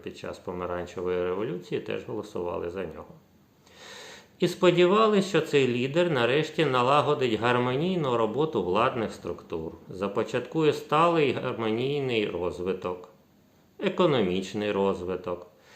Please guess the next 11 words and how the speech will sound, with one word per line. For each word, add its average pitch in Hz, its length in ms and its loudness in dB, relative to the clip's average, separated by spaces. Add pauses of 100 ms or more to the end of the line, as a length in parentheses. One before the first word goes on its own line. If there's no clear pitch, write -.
(320)
покращить 180 640 4
звичайний 135 600 2
добробут 92 680 0 (420)
і, 123 520 2
е, 104 520 2 (100)
розпочне 120 720 -2
справжню 135 1080 0
гармонійну 107 720 0
всебічну 101 680 -6
розбудову 90 580 -2
держави. 87 540 -6